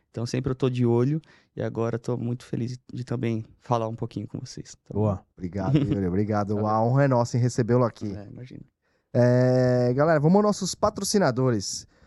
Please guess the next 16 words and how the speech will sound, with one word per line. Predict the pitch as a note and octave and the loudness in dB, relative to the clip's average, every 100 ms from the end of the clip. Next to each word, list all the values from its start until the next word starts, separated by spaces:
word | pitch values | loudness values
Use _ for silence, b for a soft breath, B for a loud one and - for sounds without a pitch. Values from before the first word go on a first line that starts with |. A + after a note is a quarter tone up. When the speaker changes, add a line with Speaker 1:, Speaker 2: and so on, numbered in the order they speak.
| _ - | _ -18
Speaker 3:
Se | - G3 | -4 0
você | G#3+ D4+ | 2 2
é | |
do | F4 | 4
ramo | D#3 D3+ | 6 4
de | C#3 | 2
seguro | - B2 B2+ | 2 4 4
de | A2 | 2
transporte, | - G2+ - C#3+ C#3 A#2+ F2+ | 0 -2 2 4 4 2 -4
certamente | - F3 E3 D3 D#3 | -2 0 2 2 4
já | D#3 | 4
ouviu | D3 | 2
falar | D3+ D3+ | 2 2
da | D3 | 2
Moraes | D3+ D#3 D#3 | 2 2 2
Veleda. | F3+ D3+ B2 G#2 F2+ | 2 4 4 2 -4